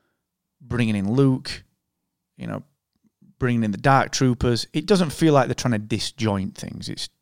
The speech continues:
feels like they're trying to connect things. You know what I mean?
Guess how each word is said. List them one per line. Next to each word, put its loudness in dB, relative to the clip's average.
feels 0
like 0
they're -6
trying -6
to -14
connect -8
things. -10
You -6
know 2
what 2
I 0
mean? -8